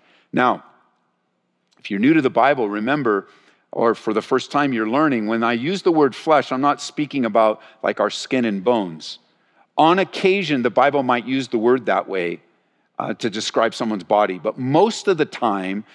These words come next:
when the word flesh is used in the Bible, it's used to describe your default when difficult times arise. Your default. Or as one author said it, I adopted it as my own.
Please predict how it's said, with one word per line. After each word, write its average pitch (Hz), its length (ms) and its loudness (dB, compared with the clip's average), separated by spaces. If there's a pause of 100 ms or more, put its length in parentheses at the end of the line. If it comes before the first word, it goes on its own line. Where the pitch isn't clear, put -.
(140)
when 120 160 0
the 127 100 0
word 143 260 2
flesh 147 460 0
is 107 200 -6
used 135 320 -2
in 123 80 0
the 117 80 0
Bible, 110 540 0 (340)
it's 120 260 -2
used 170 380 -2
to 180 80 0
describe 117 880 0 (260)
your 139 340 4
default 120 1040 -2 (360)
when 113 180 -2
difficult 107 460 -2
times 87 360 -6
arise. 73 540 -8 (520)
Your 104 120 -4
default. 95 680 -8 (340)
Or 127 240 6
as 120 180 -2
one 139 200 2
author 127 260 2
said 113 240 0
it, 110 140 -2
I 104 100 2
adopted 107 480 -2
it 104 60 0
as 95 100 -6
my 98 220 -2
own. 95 320 -4